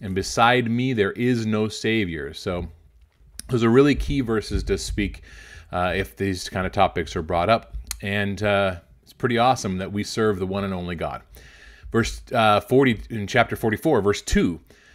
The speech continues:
one of the hot topic items of today is, is, uh, Roe versus Wade and, uh, abortion. But it says there that, "Thus says the Lord who made you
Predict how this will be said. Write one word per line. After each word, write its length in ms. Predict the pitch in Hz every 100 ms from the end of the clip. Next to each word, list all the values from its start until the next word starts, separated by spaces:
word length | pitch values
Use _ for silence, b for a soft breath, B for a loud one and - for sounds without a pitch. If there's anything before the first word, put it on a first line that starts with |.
| b b
one 120 | 110
of 40 | 107
the 80 | 101
hot 200 | 113 110
topic 380 | 113 107 107
items 360 | 107 110 107 101
of 140 | 95
today 420 | - 90 107 131 92
is, 360 | 90 85 -
is, 400 | - 92 87 82
uh, 240 | 92 90 87
Roe 200 | 90 95
versus 420 | 90 90 90 82
Wade 480 | 101 113 120 117 101 -
and, 560 | 90 87 85 85 82
uh, 100 | 90 -
abortion. 640 | 85 98 117 - 127 131 - b b b b b -
But 100 | 123
it 60 |
says 200 | 143 143
there 220 | 123 175
that, 220 | 139 104 -
"Thus 280 | 101 127 123
says 240 | 135 120
the 80 | 110
Lord 300 | 110 131 120
who 120 | 113
made 560 | 107 101 104 135 170 127
you 360 | 85 78 73